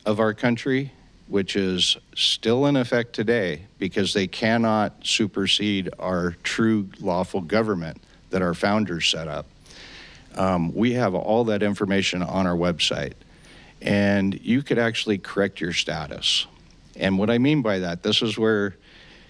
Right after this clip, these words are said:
it gets a little bit confusing for people, but here's, here's the truth. And,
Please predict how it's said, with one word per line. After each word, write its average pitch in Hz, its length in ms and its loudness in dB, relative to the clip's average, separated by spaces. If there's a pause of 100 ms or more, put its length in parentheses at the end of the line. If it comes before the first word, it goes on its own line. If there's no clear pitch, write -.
(380)
it 117 140 0
gets 113 260 0
a 117 40 -2
little 110 240 2
bit 107 320 0 (380)
confusing 123 600 0
for 95 160 -4
people, 85 380 -2
but 82 340 -2 (120)
here's, 120 440 0
here's 127 400 0
the 110 140 -2
truth. - 640 -4 (540)
And, 95 260 0